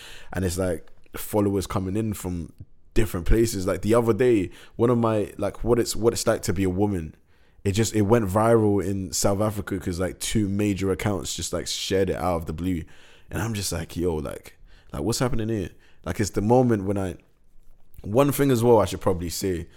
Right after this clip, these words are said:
um, I went to a couple studio ses-, sessions. So Hardy Caprio,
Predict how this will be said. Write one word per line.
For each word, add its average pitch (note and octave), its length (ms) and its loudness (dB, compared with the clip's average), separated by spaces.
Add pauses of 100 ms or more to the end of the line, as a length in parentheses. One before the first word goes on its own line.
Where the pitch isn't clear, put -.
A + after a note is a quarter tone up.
(320)
um, E2 440 -6 (460)
I F2+ 600 -2
went G2 200 -4
to G#2 100 -4
a - 20 -4
couple F2+ 240 -4
studio F#2 380 -6
ses-, D#2+ 260 -8
sessions. E2 460 -8
So E2+ 340 -6 (240)
Hardy G2 220 -2
Caprio, G2 680 0